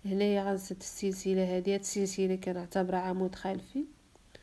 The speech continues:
دائما كنعتبرها عمود خلفي. كنرتفع بثلاثه السلاسل، ومورا ديك السلسله اللي في، كاين في السطر الاول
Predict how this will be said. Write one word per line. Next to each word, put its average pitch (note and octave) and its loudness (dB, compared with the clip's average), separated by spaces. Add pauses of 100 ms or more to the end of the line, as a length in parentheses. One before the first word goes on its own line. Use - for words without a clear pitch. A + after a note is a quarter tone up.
(500)
دائما F#3+ -2
كنعتبرها F3+ -6
عمود F3+ -8
خلفي. F#3 -8
كنرتفع F3+ -2
بثلاثه F#3 -6
السلاسل، F3 -4 (1900)
ومورا B3 6
ديك A3+ -2
السلسله G3+ 2
اللي G3 0
في، F#3+ -12
كاين G3 0
في F#3+ -6
السطر F#3+ -6
الاول G3 0